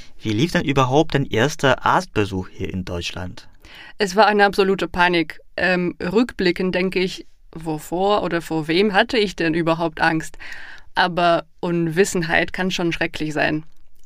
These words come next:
Speaker 2: Ich weiß, das klingt bestimmt blöd, aber am schwierigsten war's für mich, zu verstehen, wie ich den Arzt überhaupt finde. Es ist ja in jedem Land anders. Ich kenne sowas wie Gesundheitszentren.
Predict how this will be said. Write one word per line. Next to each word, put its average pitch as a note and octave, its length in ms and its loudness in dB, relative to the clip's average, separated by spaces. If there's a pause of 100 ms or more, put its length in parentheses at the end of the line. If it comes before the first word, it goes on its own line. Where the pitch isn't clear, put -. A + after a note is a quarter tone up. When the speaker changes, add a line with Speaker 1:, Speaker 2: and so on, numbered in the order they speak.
Speaker 2:
Ich E3 140 -8
weiß, G#3+ 200 4
das G#3+ 140 2
klingt A#3 220 4
bestimmt G3+ 380 2
blöd, G3+ 480 4
aber F#3+ 200 4
am F#3+ 160 4
schwierigsten A3+ 800 0
war's D#3+ 160 0
für E3+ 100 -4
mich, G#3+ 220 0 (800)
zu - 200 -2
verstehen, F#3+ 840 2
wie F3 340 -2
ich - 160 -4
den F3+ 240 2
Arzt F3 400 2
überhaupt F#3 420 2
finde. G#3 460 2 (320)
Es A#3+ 140 0
ist - 140 4
ja D4+ 100 6
in A#3 120 4
jedem G#3+ 340 4
Land F#3+ 320 2
anders. F#3+ 640 -2 (440)
Ich C4+ 260 2 (140)
kenne G3 360 0
sowas G3 400 2
wie G#3+ 120 -4
Gesundheitszentren. F#3+ 1400 0